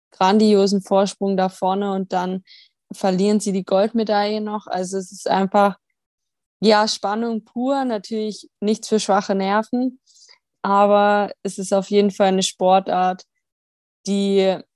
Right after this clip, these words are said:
einen fordert und wo man, wo es halt einfach so viele Facetten von gibt. Also wie gesagt, man kann an dem einen Tag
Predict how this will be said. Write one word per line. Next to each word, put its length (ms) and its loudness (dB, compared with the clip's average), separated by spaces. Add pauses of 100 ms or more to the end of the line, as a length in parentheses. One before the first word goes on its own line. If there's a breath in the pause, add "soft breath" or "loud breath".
(120)
einen 240 -4
fordert 880 2 (720)
und 360 -2
wo 440 2
man, 460 4
wo 200 -4
es 140 0
halt 160 4
einfach 260 -2
so 220 2
viele 260 4
Facetten 580 0
von 280 -4
gibt. 260 -8
Also 240 -2
wie 120 -2
gesagt, 420 2
man 100 -6
kann 280 -6 (480 soft breath)
an 120 0
dem 160 4
einen 300 4
Tag 480 0